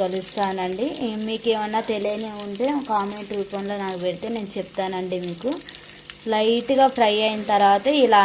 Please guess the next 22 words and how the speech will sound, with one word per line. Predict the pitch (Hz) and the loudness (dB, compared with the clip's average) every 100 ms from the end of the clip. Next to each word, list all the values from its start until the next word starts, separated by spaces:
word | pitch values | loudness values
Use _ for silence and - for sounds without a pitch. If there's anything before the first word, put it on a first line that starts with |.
| 196 | 6
అనుకోవాలండి. | 196 208 202 190 185 185 190 226 269 | 2 4 6 6 6 2 0 -2 0
ముందుగానే | 220 202 208 208 208 208 | 0 -2 0 0 0 -2
అంటే | 190 190 262 220 | -2 0 2 2
ముక్క | - 233 226 | 0 -2 2
చెదిరిద్దండి, | 220 190 196 190 196 180 185 320 - - - - - | 0 0 -2 -2 -2 -2 -2 -4 -4 -12 -16 -4 0
అలా | 202 196 | 4 4
అనుకోవద్దు. | 202 202 226 220 208 180 220 403 - - - - 220 | 2 -2 -2 -2 -2 0 0 0 -2 -14 -16 -10 -4
లైట్గా | 220 226 233 240 | -2 0 -2 0
ఫ్రై | 240 208 208 208 | 2 2 2 2
కానివ్వాలండి. | 196 202 190 196 190 190 190 226 370 - - - - - - - - - - - - - _ _ _ _ _ _ | 4 2 0 2 4 2 2 0 -2 -6 -16 -18 -18 -20 -20 -20 -20 -18 -18 -18 -20 -20 _ _ _ _ _ _
చూడండి, | - 226 226 220 208 202 254 320 - | -12 -8 -6 -6 -6 -8 -8 -10 -8
ఫ్రై | 214 208 208 | -6 -4 -6
అయితే | 202 202 202 196 | -6 -8 -10 -8
రెడీ | 190 196 196 | -8 -8 -8
అయిపోయిందండి. | 185 180 185 185 180 185 226 226 | -10 -10 -10 -10 -10 -10 -10 -8
దీంట్లో | 202 196 220 214 | -8 -8 -8 -6
నిమ్మకాయ | 196 190 190 208 208 220 294 349 - _ _ _ _ 208 | -6 -10 -10 -8 -6 -4 -6 -8 -14 _ _ _ _ -8
మనం | 208 208 | -6 -4
ఇలా | 208 202 | -4 -2
లైట్గా | 196 196 202 214 214 | -2 -4 -6 -8 -6
పిండుకొని | 202 196 185 202 202 185 | -4 -4 -6 -8 -6 -6
తింటే | 180 208 | -8 -8